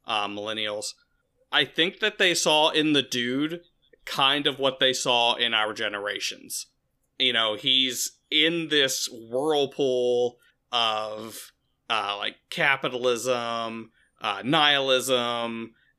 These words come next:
just weirdness going on from the, like, the older and, like, the younger generation. Even weirdly enough, even feeling protective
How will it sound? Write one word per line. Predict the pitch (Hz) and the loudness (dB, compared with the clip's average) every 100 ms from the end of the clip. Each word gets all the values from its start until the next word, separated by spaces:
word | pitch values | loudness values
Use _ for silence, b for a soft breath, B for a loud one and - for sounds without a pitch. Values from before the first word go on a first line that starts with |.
| - | -6
just | 135 - | -4 -4
weirdness | 110 117 139 139 147 131 131 131 127 - | -10 -4 0 2 2 0 0 0 0 0
going | 139 127 123 | 2 4 2
on | 120 117 117 117 | 0 -2 -2 -2
from | 117 110 | -4 -8
the, | 110 107 90 | -4 -6 -2
like, | 123 117 | -4 -2
the | 127 - | -4 -4
older | 120 123 127 127 123 123 | -2 0 2 2 2 0
and, | 120 123 123 127 117 | 2 2 2 -2 0
like, | 117 - | -2 -2
the | 120 | -4
younger | 117 117 117 | -2 -2 -4
generation. | 113 113 110 110 110 127 113 110 b b b | -2 -2 0 0 0 -2 -4 -8 b b b
Even | - 320 320 269 190 | 0 2 2 2 0
weirdly | 202 226 208 196 | 0 0 2 2
enough, | 170 160 151 - - - | 4 4 2 -4 -18 -8
even | 180 190 180 | -4 0 0
feeling | 175 170 160 147 | 2 2 4 0
protective | 143 - 147 127 131 120 | -4 -2 0 2 0 0